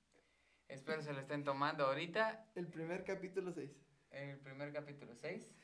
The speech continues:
Speaker 2: Ya hay que verlo con risa, ¿no?
Speaker 1: <laughs> Hijo de su-
Speaker 2: Honestamente.
Speaker 1: Güey, yo estoy, eh, estoy enojado. Eh, yo creo que se los podemos decir, ¿no?
Speaker 2: Sí, no, em.
Speaker 1: Este, estábamos terminando de, de,
Speaker 2: Grabar.
Speaker 1: de grabar este capítulo.
Speaker 2: Y fue un capítulo relajado, bonito, güey.
Speaker 1: O, o sea, estuvo, estuvo bastante bien.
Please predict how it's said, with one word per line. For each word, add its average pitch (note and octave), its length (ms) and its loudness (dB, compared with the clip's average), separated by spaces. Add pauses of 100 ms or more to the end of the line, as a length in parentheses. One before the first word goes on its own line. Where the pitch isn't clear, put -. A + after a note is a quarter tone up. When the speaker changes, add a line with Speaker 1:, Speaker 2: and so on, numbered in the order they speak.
(180)
Speaker 2:
Ya - 160 2
hay F#3+ 120 6
que F#3+ 100 2
verlo F#3 280 2
con E3 240 -2
risa, C#3+ 240 -4
¿no? D3 160 -4
Speaker 1:
<laughs> G#3 760 4
Hijo G#3 160 2
de - 0 -
su- G#3 140 4
Speaker 2:
Honestamente. G3 720 6
Speaker 1:
Güey, B3 240 12
yo A#3 100 8
estoy, B3 260 6
eh, D3+ 380 4
estoy F#3 320 4
enojado. F3+ 560 4 (240)
Eh, D#3 520 -2
yo G#3 120 0
creo G#3 100 -2
que F3+ 80 -6
se D#3+ 100 -8
los C3 120 -6
podemos B2 360 -6
decir, B2 340 -10
¿no? C#3 60 -8
Speaker 2:
Sí, E4+ 220 6
no, G#3 240 8
em. F3 540 4 (120)
Speaker 1:
Este, D#3 540 4 (140)
estábamos A3 440 6
terminando C#3 540 -2
de, A#2 400 -2
de, - 20 -14
Speaker 2:
Grabar. D3+ 540 2
Speaker 1:
de C#3+ 140 4
grabar C#3+ 380 6
este D3+ 260 0
capítulo. C#3 440 2
Speaker 2:
Y G#3 60 6
fue G#3 120 4
un A3+ 60 4
capítulo A3 480 2
relajado, D#3+ 600 2
bonito, C#3+ 420 0
güey. - 280 -6
Speaker 1:
O, - 120 0
o D#3 60 0
sea, F3 180 2
estuvo, F3 560 2
estuvo F#3 440 0
bastante D3 360 -2
bien. C#3+ 260 -6